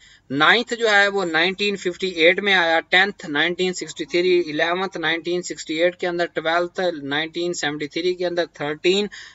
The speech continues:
नाइनटीन एटी के अंदर, फ़ोर्टीन जो है वो नाइनटीन एटी एट के अंदर आया। इसके बाद और बहुत से edition आते गए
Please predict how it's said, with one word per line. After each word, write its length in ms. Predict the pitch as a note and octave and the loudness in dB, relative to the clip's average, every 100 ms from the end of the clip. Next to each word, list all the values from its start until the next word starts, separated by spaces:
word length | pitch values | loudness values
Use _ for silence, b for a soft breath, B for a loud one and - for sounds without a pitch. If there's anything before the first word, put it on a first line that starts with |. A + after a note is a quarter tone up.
| B | B
नाइनटीन 420 | D#3 F3 F3+ F#3 F#3 | 2 2 0 -4 -2
एटी 280 | F3 G#3+ G3+ | -2 0 0
के 80 | |
अंदर, 200 | G3 F#3+ | -2 -4
फ़ोर्टीन 560 | F3 E3+ E3+ - G3 G#3 | -2 2 2 2 -2 -2
जो 100 | G3 | 2
है 140 | F3+ | 2
वो 140 | F3+ F3 | 4 2
नाइनटीन 840 | C#3 C#3+ E3+ F3+ F#3 F#3 F#3+ G3 - B B B B _ - | 0 0 0 -2 -2 0 0 -2 -6 B B B B _ 0
एटी 440 | F3+ F3+ G#3+ G3+ _ F#3+ | 0 0 -8 -10 _ 0
एट 280 | F#3 G3 | 0 0
के 120 | F#3+ E3 | 2 2
अंदर 240 | D3 C3 | 4 0
आया। 160 | A#2 A2 | 0 -2
इसके 280 | E3+ - | -4 -2
बाद 300 | G3 G3 G3 - | 4 6 4 2
और 420 | A3+ A#3 A#3+ A#3+ | 2 4 4 2
बहुत 260 | G3+ A3 A3 | 2 0 2
से 120 | A3 | 2
edition 400 | G3 E3+ - F#3+ | 2 0 0 -2
आते 300 | E3 D#3 F#3 | -2 -2 0
गए 260 | E3+ E3+ | 2 2